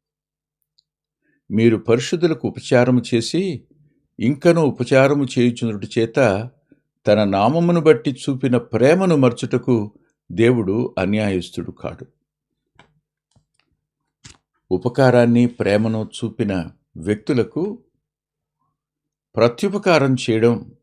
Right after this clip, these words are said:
అనేది దేవుని యొక్క గుణలక్షణం. ఆయన అన్యాయస్తుడు కాడు.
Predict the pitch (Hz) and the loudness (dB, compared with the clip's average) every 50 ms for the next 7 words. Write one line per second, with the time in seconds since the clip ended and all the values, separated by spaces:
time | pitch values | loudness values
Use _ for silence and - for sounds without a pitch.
0 | - 98 98 101 101 101 92 95 131 143 127 92 - 82 _ _ _ _ _ _ | -12 -8 -6 -4 -4 -4 -4 -4 -4 -4 -4 -8 -10 -14 _ _ _ _ _ _
1 | _ _ _ _ _ _ _ _ _ _ _ _ _ _ _ _ _ _ - - | _ _ _ _ _ _ _ _ _ _ _ _ _ _ _ _ _ _ -18 -10
2 | - 95 92 95 104 104 101 92 87 87 - - 85 82 80 80 87 90 85 - | -4 -2 -2 -2 -2 -2 -4 -6 -6 -8 -10 -14 -14 -12 -10 -10 -10 -10 -12 -14
3 | - - - 135 _ _ _ _ _ _ _ _ _ _ _ _ _ _ _ _ | -16 -18 -18 -20 _ _ _ _ _ _ _ _ _ _ _ _ _ _ _ _
4 | _ _ _ _ _ _ - 87 92 90 87 85 78 71 69 - _ _ _ _ | _ _ _ _ _ _ -2 0 0 0 0 -2 -4 -8 -10 -16 _ _ _ _
5 | _ _ _ _ _ _ _ _ _ _ - - 78 87 98 113 113 107 101 92 | _ _ _ _ _ _ _ _ _ _ -10 -8 -4 -2 0 0 0 0 0 -2
6 | 85 - - 90 - 82 - - 80 67 65 | -4 -6 -10 -10 -10 -10 -8 -6 -6 -6 -6